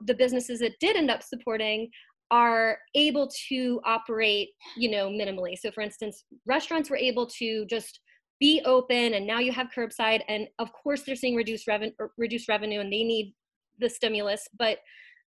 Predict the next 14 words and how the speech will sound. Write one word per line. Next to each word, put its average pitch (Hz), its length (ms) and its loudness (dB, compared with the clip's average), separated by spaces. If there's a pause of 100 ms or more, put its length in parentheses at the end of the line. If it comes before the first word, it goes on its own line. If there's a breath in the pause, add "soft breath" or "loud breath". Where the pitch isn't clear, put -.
(160)
that 285 220 4
wasn't 339 300 2
an 294 100 4
option 247 360 0
for 220 120 -2
us. 185 260 -6
All 262 220 2
we 330 180 0
could 254 180 -4
do 226 500 0 (380 soft breath)
was 240 240 2
offer 240 300 2
our 262 140 0
programs 214 680 -4